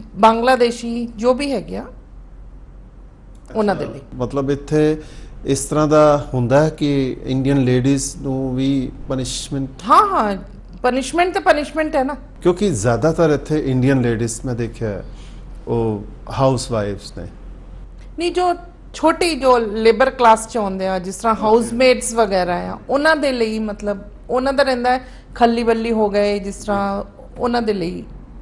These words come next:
Speaker 1: ਆ ਸਭ ਰਹਿੰਦਾ ਹੈ।
Speaker 2: ਅੱਛਾ, ਜਗਜੀਤ ਜੀ, ਇੱਥੇ ਸਰਬੱਤ ਦਾ ਭਲਾ, ਤੁਸੀਂ ਸਰਬੱਤ ਦਾ ਭਲਾ ਦੇ ਮੈਂਬਰ ਹੋ।
Speaker 1: ਹਾਂਜੀ।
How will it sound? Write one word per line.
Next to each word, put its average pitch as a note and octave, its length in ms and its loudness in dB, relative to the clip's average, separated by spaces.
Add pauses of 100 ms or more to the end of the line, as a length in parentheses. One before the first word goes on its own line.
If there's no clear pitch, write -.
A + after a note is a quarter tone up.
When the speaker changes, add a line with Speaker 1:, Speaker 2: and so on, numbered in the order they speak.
(180)
Speaker 1:
ਆ F#3+ 80 2
ਸਭ F3 240 -10
ਰਹਿੰਦਾ - 240 -14
ਹੈ। - 60 -18 (380)
Speaker 2:
ਅੱਛਾ, F#3+ 300 0 (480)
ਜਗਜੀਤ C#3 400 0
ਜੀ, F#3 340 2 (220)
ਇੱਥੇ E3+ 680 2 (1080)
ਸਰਬੱਤ C#3+ 560 2
ਦਾ E3 100 8
ਭਲਾ, A2+ 300 4
ਤੁਸੀਂ A#2 480 -4
ਸਰਬੱਤ B2 340 0
ਦਾ C3 140 4
ਭਲਾ A2+ 240 2
ਦੇ B2 100 -2
ਮੈਂਬਰ A2 320 -2
ਹੋ। G2 240 -6 (280)
Speaker 1:
ਹਾਂਜੀ। G3 280 -14